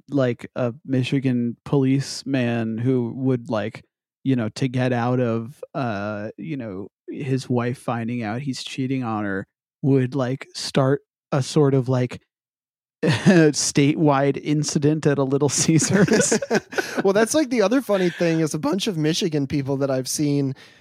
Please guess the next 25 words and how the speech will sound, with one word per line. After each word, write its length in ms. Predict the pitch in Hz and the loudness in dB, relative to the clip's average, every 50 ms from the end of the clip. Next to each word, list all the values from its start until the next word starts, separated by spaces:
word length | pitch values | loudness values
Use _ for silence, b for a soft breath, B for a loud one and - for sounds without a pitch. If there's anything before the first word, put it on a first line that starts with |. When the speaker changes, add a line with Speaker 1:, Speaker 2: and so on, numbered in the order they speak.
| B B | B B
Speaker 2:
who, 300 | 156 151 147 147 147 143 | 2 2 2 2 2 0
who 200 | 151 156 147 143 | 2 2 2 4
have 180 | 147 151 139 - | 2 2 0 -2
se-, 200 | - - 156 160 - | -4 -4 -4 -2 -2
who 160 | 143 160 147 | 0 0 0
have 160 | 147 139 135 _ _ - | 0 -2 -4 _ _ -6
seen 240 | - - 160 151 151 | -2 0 0 2 2
this 160 | 147 143 - | 0 0 0
on 120 | 147 147 | -2 0
various 300 | 143 151 151 143 143 139 | 0 0 0 0 0 0
social 280 | - 160 151 143 - 143 | -2 -2 -4 -4 -4 -4
media 320 | 143 147 156 160 151 135 139 | -2 -2 0 0 0 0 0
have 180 | 143 139 - | 0 -2 -2
pointed 300 | - - 160 151 151 143 | -2 -2 0 0 2 2
out, 180 | 156 156 160 156 | 2 2 2 2
like, 220 | 147 143 135 B B B B B B B - | 0 0 -2 B B B B B B B -6
Kalkaska's 640 | - 170 170 - - 180 226 247 - - 330 320 294 | -4 -4 -4 -2 0 -2 0 0 0 0 0 0 2
a 100 | 208 156 | 0 0
small 520 | - - - 160 139 139 143 170 185 165 | 0 -2 -2 0 0 2 2 2 2 0
village 520 | 143 131 139 151 175 175 139 120 123 127 | 0 0 2 2 2 2 0 0 -2 -4
of, 120 | 131 127 123 | -4 -4 -4
like, 200 | 127 120 120 - | -4 -4 -4 -6
two 200 | - - 160 156 | -4 -2 -2 -2
thousand 540 | - - 143 139 151 160 151 139 135 123 - | -2 -2 0 2 2 0 0 -2 -6 -4 -2
people. 520 | 151 156 165 - 139 120 113 - - | -2 -2 -2 -2 -4 -6 -6 -8 -10